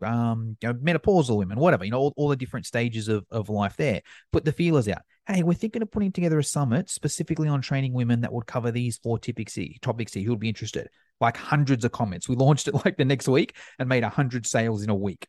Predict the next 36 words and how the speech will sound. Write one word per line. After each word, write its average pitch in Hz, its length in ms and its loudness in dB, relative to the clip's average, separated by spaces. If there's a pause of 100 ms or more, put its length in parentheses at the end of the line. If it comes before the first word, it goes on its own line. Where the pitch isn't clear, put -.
(100)
like, 107 160 0
from 123 220 2
idea 123 580 4 (320)
to, 117 240 4
um, 104 560 2
to, - 120 -10
to - 240 2
implementation, 113 760 0
right? 113 240 2 (760)
Um, 117 220 4
and 123 60 4
then 135 80 6
that 151 100 4
was 139 140 4
done 151 160 2
in, 139 60 2
like, 135 120 4
a 135 60 2
week, 208 340 0
and 110 140 -2
then, 117 100 0
you 117 80 0
know, 123 260 4
created 113 260 0
the 107 60 -4
course 113 280 -2
out 104 140 0
of 101 60 0
that. 165 240 0
Then 110 160 -2
that 113 140 0
still 104 340 0
sells 101 320 0
today. 123 280 0
We've 123 140 2
made, 95 200 -2